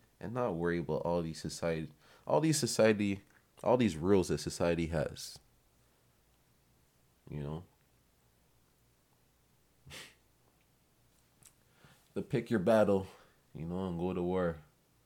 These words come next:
And that war is, is just for you to fight and for you to understand, because no one else can look through your eyes.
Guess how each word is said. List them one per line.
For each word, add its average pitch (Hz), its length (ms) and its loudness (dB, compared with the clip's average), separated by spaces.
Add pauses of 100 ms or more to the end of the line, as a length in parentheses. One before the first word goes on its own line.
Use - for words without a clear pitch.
(1300)
And 82 120 -8
that 95 180 -2
war 92 300 -2
is, 87 260 -8 (180)
is 80 100 -10
just 90 160 -8
for 82 120 -10
you 85 180 -6
to 76 60 -6
fight 71 400 -10 (560)
and - 100 -12
for - 140 -10
you 87 140 -4
to 78 100 -4
understand, 80 460 -6
because 73 200 -8
no 87 120 -4
one 104 120 -4
else 98 160 -2
can 80 180 -8
look 82 200 -8
through 90 80 -8
your 76 300 -4
eyes. 71 420 -8